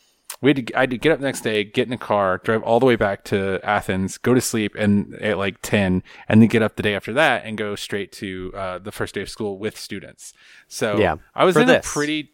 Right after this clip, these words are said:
Speaker 1: pretty dark place there for a minute. Um, but I'm good now. I'm back.
Speaker 2: Yeah, you're back. It's, we're,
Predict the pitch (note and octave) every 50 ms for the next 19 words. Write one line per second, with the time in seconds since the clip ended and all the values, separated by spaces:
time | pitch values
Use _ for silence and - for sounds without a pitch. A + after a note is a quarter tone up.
0 | _ _ _ _ - - D#3 D3+ C#3+ C3+ A2+ - - G#2+ G#2+ A2 - _ _ -
1 | - G#2+ G2 G#2 A2+ - - - - - B2 A#2 A#2+ B2 B2 - - B2 A2+ G#2+
2 | A2 A2 A#2+ C3+ C3 - _ _ - G#2+ G#2+ G#2+ G#2 G2 F#2+ G2 G2 - _ _
3 | _ _ _ _ _ _ _ _ _ _ - - _ _ - F#3 F3+ F#3 F#3 E3
4 | F3 D#3 C#3 B2+ G2+ F2+ - _ _ _ A#2+ C3 B2 B2+ G#2 F2 - - - _
5 | _ - - - - - - _ _ F#3 - - - C3 D3 C#3 - - - -
6 | - C#3+ - - - - _ - - C#3+ D3 C#3 B2+